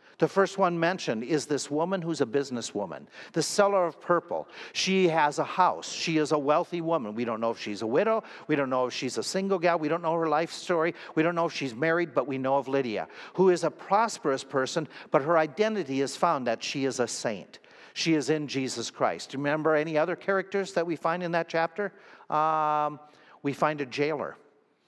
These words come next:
A jailer, and you would think, "Well, I, I'm, I'm, I'm, I'm assuming." more of a gruff individual, somebody who, who's, you know, kind of hard, and yet his identity is found in Christ.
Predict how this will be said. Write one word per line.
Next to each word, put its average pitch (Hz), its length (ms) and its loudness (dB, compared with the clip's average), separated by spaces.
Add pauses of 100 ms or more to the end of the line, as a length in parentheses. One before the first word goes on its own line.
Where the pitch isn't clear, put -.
(300)
A 139 80 -2
jailer, 165 440 4
and 127 100 -8
you 160 100 2
would 160 160 2
think, 208 340 -2
"Well, 139 160 0
I, 127 240 -2
I'm, 160 200 0
I'm, 156 180 -4
I'm, 139 240 -6
I'm 147 160 0
assuming." 139 460 -6 (380)
more 170 200 2
of 147 80 0
a 139 60 -2
gruff 156 440 0
individual, 160 640 0
somebody 147 420 -2
who, 131 280 -2 (300)
who's, 139 520 0
you 135 60 -6
know, 113 240 0 (600)
kind 208 200 0
of - 80 -4
hard, 165 600 0 (420)
and 143 100 -2
yet 160 300 2
his 135 180 -4
identity 143 500 0
is 131 140 -2
found 123 240 0
in 120 100 -10
Christ. 85 520 -8